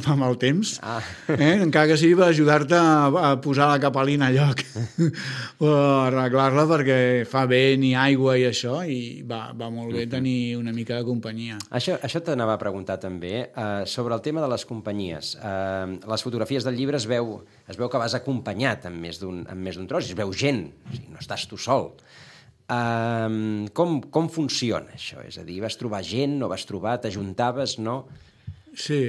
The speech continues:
Speaker 2: Eh,
Speaker 1: bueno.
Speaker 2: fins a quin punt es socialitza quan un va sol?
Speaker 1: Bueno, jo crec que quan més socialitzes, quan vas
Speaker 2: Ahà.
Speaker 1: sol, eh? Si vas acompanyat, sempre fas
Speaker 2: Sí,
Speaker 1: com
Speaker 2: fa-,
Speaker 1: un grupet
Speaker 2: fas la teva
Speaker 1: i,
Speaker 2: colleta,
Speaker 1: i,
Speaker 2: sí.
Speaker 1: i, i això, en canvi, si vas sol, estàs més obert a, a, a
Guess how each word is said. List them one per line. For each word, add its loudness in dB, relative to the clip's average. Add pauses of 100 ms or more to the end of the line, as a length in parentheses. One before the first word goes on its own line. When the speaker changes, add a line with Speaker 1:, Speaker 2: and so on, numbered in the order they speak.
Speaker 2:
Eh, 0
Speaker 1:
bueno. 2
Speaker 2:
fins 2
a 2
quin 2
punt -2
es -2
socialitza -2
quan 0
un -2
va -6
sol? -6 (720)
Speaker 1:
Bueno, 0
jo 6
crec 4
que 6 (120)
quan 4
més 4
socialitzes, -2
quan -8
vas 0
Speaker 2:
Ahà. -2
Speaker 1:
sol, -6
eh? -8 (120)
Si -8
vas -4
acompanyat, 0 (520)
sempre 4 (440)
fas 0
Speaker 2:
Sí, 0
Speaker 1:
com 4
Speaker 2:
fa-, 6
Speaker 1:
un 2
grupet 4
Speaker 2:
fas -6
la -2
teva 4
Speaker 1:
i, 4
Speaker 2:
colleta, 4
Speaker 1:
i, 4
Speaker 2:
sí. 2 (180)
Speaker 1:
i, -4
i -4
això, -6
en -8
canvi, -2
si -8
vas -4
sol, -2
estàs -8
més -4
obert -6
a, -10 (260)
a, -12 (460)
a -14